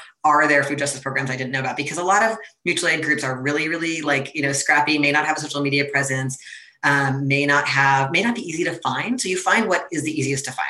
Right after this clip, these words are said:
You can go to, like, mutual aid hub dot org or It's Going Down. Some of these websites that have lots of lists of mutual aid projects.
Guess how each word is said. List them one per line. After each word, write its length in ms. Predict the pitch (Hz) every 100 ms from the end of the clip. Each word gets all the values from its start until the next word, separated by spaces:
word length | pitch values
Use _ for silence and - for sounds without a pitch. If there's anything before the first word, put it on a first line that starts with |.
| -
You 80 | 143
can 100 | 147
go 140 | 151 147
to, 60 |
like, 180 | 143 139
mutual 280 | 147 - 143
aid 140 | 139
hub 240 | 123 131 127
dot 160 | - -
org 580 | 196 196 175 170 160 143
or 300 | 139 135 127 -
It's 160 | 139
Going 300 | - 131 135
Down. 400 | 135 170 165 160 - -
Some 160 | 214
of 60 | 214
these 120 | 208
websites 320 | - - 165
that 100 | 156
have 220 | 135 127 131
lots 320 | 135 139 -
of 160 | 139
lists 300 | 127 135 -
of 80 | 135
mutual 280 | 135 135 135
aid 120 | 131
projects. 440 | 135 127 127 127